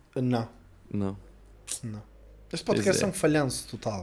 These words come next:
Speaker 2: É um
Speaker 1: mano.
Speaker 2: falhanço total,
Speaker 1: É um
Speaker 2: mas a
Speaker 1: falhanço
Speaker 2: cena
Speaker 1: total.
Speaker 2: é que nós falamos com as pessoas, pá, mesmo tendo cinco views, que seja, ou cinco pessoas a ver, pá, só há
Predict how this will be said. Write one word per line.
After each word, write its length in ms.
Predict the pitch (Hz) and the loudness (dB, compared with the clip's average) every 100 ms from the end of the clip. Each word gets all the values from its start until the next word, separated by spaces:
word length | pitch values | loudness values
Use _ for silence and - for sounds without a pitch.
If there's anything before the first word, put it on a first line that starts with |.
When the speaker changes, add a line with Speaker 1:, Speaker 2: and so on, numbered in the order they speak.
| 170 | -2
Speaker 2:
É 60 | 302 | 0
um 40 | |
Speaker 1:
mano. 60 | 330 | 2
Speaker 2:
falhanço 500 | 294 269 254 - - | 2 4 4 2 0
total, 200 | - 233 | 2 6
Speaker 1:
É 20 | 139 | 8
um 20 | |
Speaker 2:
mas 100 | 240 | 6
a 20 | |
Speaker 1:
falhanço 220 | 269 - 123 | 6 6 6
Speaker 2:
cena 420 | 147 123 110 107 | 4 4 4 0
Speaker 1:
total. 140 | - - - | -2 -12 0
Speaker 2:
é 100 | 208 | 2
que 60 | |
nós 120 | 226 208 | 2 0
falamos 280 | 175 117 | 2 0
com 100 | - | 0
as 100 | 160 | -4
pessoas, 400 | - - 117 104 | -4 -8 -4 -4
pá, 280 | - 143 110 - - - - - - - - | 0 0 0 -10 -20 -20 -20 -18 -16 -14 -2
mesmo 200 | 208 262 | 2 4
tendo 200 | 185 151 | 4 4
cinco 240 | - 202 143 | 4 0 2
views, 420 | 135 135 117 - - - - - - - - - | 4 4 4 -2 -16 -20 -20 -20 -20 -20 -20 -10
que 60 | |
seja, 520 | - 143 117 101 107 131 - _ - _ _ _ - | 2 4 4 2 -4 -4 -18 _ -20 _ _ _ -4
ou 80 | |
cinco 200 | 113 190 | 4 4
pessoas 280 | 156 175 147 | 6 4 6
a 60 | 139 | 4
ver, 340 | 120 104 107 - _ _ _ _ _ _ | 2 0 -2 -10 _ _ _ _ _ _
pá, 240 | - 160 - | 0 0 0
só 200 | - 175 165 | -4 2 6
há 280 | 131 107 | 6 2